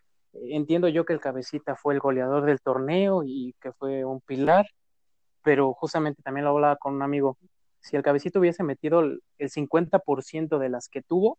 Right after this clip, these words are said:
hubiera, hubiera terminado el torneo con veintidós, veintitrés goles. Falla mucho Rodríguez. Entonces, hay que ver cómo se presenta contra unos Tigres que tienen en Guiñac a su Superman. Ese, ese bendito francés que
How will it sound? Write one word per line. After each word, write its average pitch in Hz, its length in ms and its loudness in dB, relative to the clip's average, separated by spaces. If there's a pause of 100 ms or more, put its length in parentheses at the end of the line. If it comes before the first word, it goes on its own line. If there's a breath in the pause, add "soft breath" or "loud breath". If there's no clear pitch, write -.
(960)
hubiera, 156 600 4
hubiera 151 260 2
terminado 147 300 -2
el 143 40 -6
torneo 139 300 -2
con 139 220 -2
veintidós, 135 500 0
veintitrés 127 440 -10
goles. 127 240 -10 (420)
Falla 165 240 2
mucho 170 400 -2
Rodríguez. 127 440 -4 (720)
Entonces, 147 580 -2 (480)
hay 165 160 4
que 175 100 4
ver 170 100 6
cómo 175 180 2
se 151 120 -2
presenta 156 380 -2
contra 143 320 -2
unos 170 260 0
Tigres 185 400 0
que - 160 -10
tienen 151 420 -4
en 131 200 -4
Guiñac 135 440 -2 (600)
a 127 520 2
su - 140 -12
Superman. 151 540 0 (1300)
Ese, 143 640 0
ese 151 260 -2
bendito 143 400 -4
francés 139 480 -2
que 135 460 -4